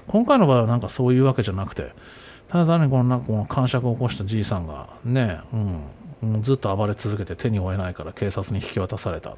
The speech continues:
ていう。うん、これはね、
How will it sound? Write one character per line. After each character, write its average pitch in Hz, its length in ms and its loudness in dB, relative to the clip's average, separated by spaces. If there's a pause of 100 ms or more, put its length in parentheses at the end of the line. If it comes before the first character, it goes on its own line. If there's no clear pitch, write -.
(120)
て - 80 -14
い - 60 -12
う。 - 180 -14 (1800)
う 104 60 -4
ん、 85 240 -6 (640)
こ - 300 -8
れ - 100 -8
は 131 760 0
ね、 127 560 2